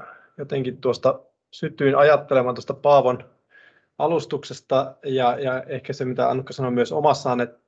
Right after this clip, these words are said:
niin kuin jotenkin se tietoisuus ja se, että me niin kuin nähdään jotenkin laajemmin yhteiskunnassakin se ylikulutuksen tila, otetaan nyt siitä sanasta kiinni, siitä termistä,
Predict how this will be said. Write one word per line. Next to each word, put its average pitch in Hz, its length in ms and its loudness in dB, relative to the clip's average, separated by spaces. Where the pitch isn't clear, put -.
niin 131 200 -8
kuin 135 80 -2
jotenkin 131 200 -4
se 131 80 -10
tietoisuus 131 840 0
ja 120 120 0
se, 123 300 2
että 127 360 -4
me 120 140 0
niin 117 200 -4
kuin 120 180 -6
nähdään 117 920 0
jotenkin 113 340 -6
laajemmin 123 400 2
yhteiskunnassakin 107 1080 -6
se 117 340 0
ylikulutuksen 131 720 -2
tila, 123 480 2
otetaan 110 280 -4
nyt 107 120 -8
siitä 110 360 -4
sanasta 123 440 -4
kiinni, 113 320 -8
siitä 123 300 -4
termistä, 110 640 -2